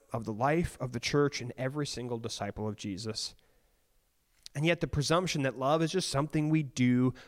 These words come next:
or that it's easy, or that it's natural, it does a disservice to the one who died for us in the name of love. To love rightly, that is, to love faithfully, is to recognize the hard demands of love made manifest in Christ,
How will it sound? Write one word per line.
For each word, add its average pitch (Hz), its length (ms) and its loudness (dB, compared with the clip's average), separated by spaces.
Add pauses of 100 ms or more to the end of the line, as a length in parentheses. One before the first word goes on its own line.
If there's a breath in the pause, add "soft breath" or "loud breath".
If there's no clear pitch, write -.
or 117 120 -4
that 120 140 -2
it's 151 240 -2
easy, 143 600 2
or 139 120 2
that 135 100 4
it's 151 160 0
natural, 139 540 2
it 160 160 0
does 185 200 2
a 156 60 2
disservice 180 880 2
to 156 100 -4
the 143 120 2
one 160 300 0
who 156 140 2
died 180 520 -2
for 214 420 4
us 190 300 4
in 185 200 6
the 175 80 8
name 170 260 8
of 175 100 2
love. 196 520 4 (920 soft breath)
To 170 100 2
love 175 380 6
rightly, 113 420 4
that 135 120 -2
is, 139 120 0
to 170 120 0
love 175 240 6 (260 loud breath)
faithfully, - 840 0 (800)
is 143 120 0
to 165 120 6
recognize 135 640 4
the 135 80 4
hard 190 420 4
demands 143 460 2
of 139 120 2
love 123 360 2
made 139 260 2
manifest 139 480 0
in 147 60 0
Christ, - 360 2